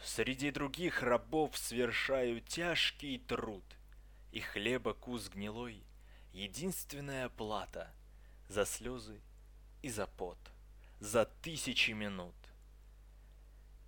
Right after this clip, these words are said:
Когда порой душа отчаянием объята,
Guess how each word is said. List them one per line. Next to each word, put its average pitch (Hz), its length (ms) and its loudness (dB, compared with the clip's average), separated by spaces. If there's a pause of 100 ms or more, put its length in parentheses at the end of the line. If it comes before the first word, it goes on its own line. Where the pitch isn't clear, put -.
Когда 139 340 8
порой 170 400 6
душа 156 560 6
отчаянием 135 920 6
объята, 104 680 0